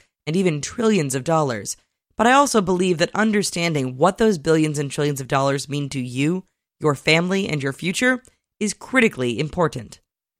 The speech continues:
How much do we owe, and to whom? Our total federal debt currently totals about twenty point five trillion dollars and is expected to grow by fifty percent to more than thirty trillion dollars over the next ten years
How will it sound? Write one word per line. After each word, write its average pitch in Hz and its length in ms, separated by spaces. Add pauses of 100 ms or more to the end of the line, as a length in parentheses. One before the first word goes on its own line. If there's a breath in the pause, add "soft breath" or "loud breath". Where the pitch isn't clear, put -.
(140)
How 311 160
much 349 240
do 294 140
we 311 160
owe, 160 340 (220)
and 160 200
to 185 220
whom? 196 540 (680)
Our 277 280
total 196 360
federal 156 380
debt 131 380
currently 269 440
totals 151 540
about 165 340
twenty 240 380
point 190 340
five 151 360 (320)
trillion 190 520
dollars 127 520 (260 soft breath)
and 208 180
is 170 120
expected 170 340
to 156 60
grow 165 260
by 165 140
fifty 233 400
percent 185 460
to 196 60
more 220 160
than 208 200
thirty 262 320
trillion 147 420
dollars 135 480
over 208 220
the 262 100
next 170 400
ten 151 280
years 147 600